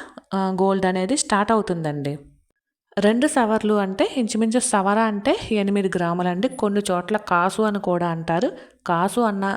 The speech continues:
సవర అన్న ఎనిమిది గ్రాములేనండి. కనీసం రెండు సవర్ల చైన్ అయితే బాగుంటుంది అనేది నా అభిప్రాయం అండి.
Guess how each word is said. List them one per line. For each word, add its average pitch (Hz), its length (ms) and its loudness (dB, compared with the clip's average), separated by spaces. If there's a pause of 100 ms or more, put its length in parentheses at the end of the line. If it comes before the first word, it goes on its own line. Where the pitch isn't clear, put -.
సవర 180 360 0
అన్న 185 460 -2
ఎనిమిది 170 420 0
గ్రాములేనండి. 165 920 -2 (720)
కనీసం 277 720 2
రెండు 226 280 2
సవర్ల 226 640 2 (280)
చైన్ 208 200 2
అయితే 202 340 -2 (180)
బాగుంటుంది 190 680 0
అనేది 180 500 -2
నా 180 240 -2
అభిప్రాయం 175 520 -4
అండి. 165 380 -4